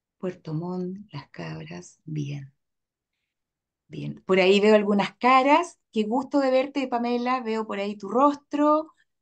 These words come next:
Luz, eh, Rive-, Ribanera,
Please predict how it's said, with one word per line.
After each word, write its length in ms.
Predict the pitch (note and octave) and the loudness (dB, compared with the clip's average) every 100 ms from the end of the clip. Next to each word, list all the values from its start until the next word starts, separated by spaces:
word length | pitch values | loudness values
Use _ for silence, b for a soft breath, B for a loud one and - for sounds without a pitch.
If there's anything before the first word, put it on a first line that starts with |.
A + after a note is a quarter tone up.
| _ - | _ -8
Luz, 600 | G3+ B3 C4+ C#4 C#4 - | -4 0 0 -2 -4 -6
eh, 680 | G3 G3 F#3+ F#3 F3+ F3+ - _ _ _ - | -2 -2 -2 -2 -4 -6 -12 _ _ _ -16
Rive-, 600 | - G3+ F#3+ G3 - - _ _ _ _ _ _ _ _ - | -4 0 2 2 0 -6 _ _ _ _ _ _ _ _ -8
Ribanera, 1300 | F#3+ C4 C4+ C4 A3+ B3 B3 A#3+ A#3 A3+ E3+ C#3 | -2 2 4 2 4 4 4 4 0 -2 -2 -6